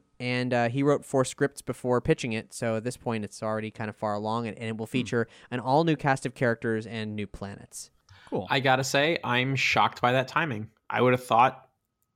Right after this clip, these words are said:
Speaker 3: a first run at a live-action T V show, they would have gone to the original trilogy well.
Speaker 1: I,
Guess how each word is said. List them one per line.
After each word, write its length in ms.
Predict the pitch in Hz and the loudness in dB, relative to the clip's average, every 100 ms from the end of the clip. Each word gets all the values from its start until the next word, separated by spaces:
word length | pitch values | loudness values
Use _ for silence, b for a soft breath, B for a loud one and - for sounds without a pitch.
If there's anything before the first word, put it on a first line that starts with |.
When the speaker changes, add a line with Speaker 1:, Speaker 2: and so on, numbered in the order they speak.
| - - | -20 -4
Speaker 3:
a 340 | 107 113 113 107 - - - | 0 2 0 -4 -14 -20 -2
first 380 | 127 127 - | 4 4 4
run 160 | 117 127 | 0 2
at 80 | 110 | 2
a 40 | |
live-action 520 | 104 110 110 113 123 | 4 4 2 0 -2
T 100 | - | -2
V 140 | 98 101 | 0 0
show, 260 | - 127 | 2 4
they 120 | 131 104 | 4 2
would 140 | 107 | 0
have 140 | 101 | -2
gone 320 | 101 104 104 107 | 0 0 0 0
to 120 | 107 | -2
the 260 | 104 104 101 | 0 2 2
original 320 | 104 110 107 | 2 0 0
trilogy 320 | 135 131 101 | 2 2 2
well. 360 | 101 95 92 - - | 2 2 -2 -8 -12
Speaker 1:
I, 180 | 117 | -8